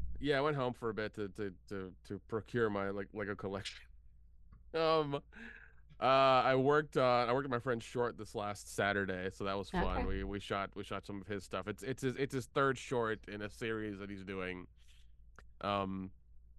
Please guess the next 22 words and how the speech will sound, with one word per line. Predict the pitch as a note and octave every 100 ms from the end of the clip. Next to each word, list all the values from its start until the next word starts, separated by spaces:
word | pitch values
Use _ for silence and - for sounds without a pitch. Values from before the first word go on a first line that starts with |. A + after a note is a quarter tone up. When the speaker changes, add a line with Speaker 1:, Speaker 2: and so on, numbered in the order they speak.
| - -
Speaker 1:
so | C3 - G2+ G2
there | G2 G2+
was | G2+ F#2+
that. | G2+ F#2
There | A2
was, | A#2 G#2+
like, | C3
he | - C#3+
had, | D3+ D#3
he | C3 D3+
had | D#3+
some, | - D3+ B2+
he | C3 C#3
had | C#3 C#3+ C3
some, | - B2 A2 G#2+
um, | G#2 G#2 G#2 G2+ G2 - - - - - - -
some | C#3+ B2
girl | G#2+ B2 B2
in | A2+ G#2
bl-, | A#2 A2+
in, | A2+
like, | A2 G#2+ -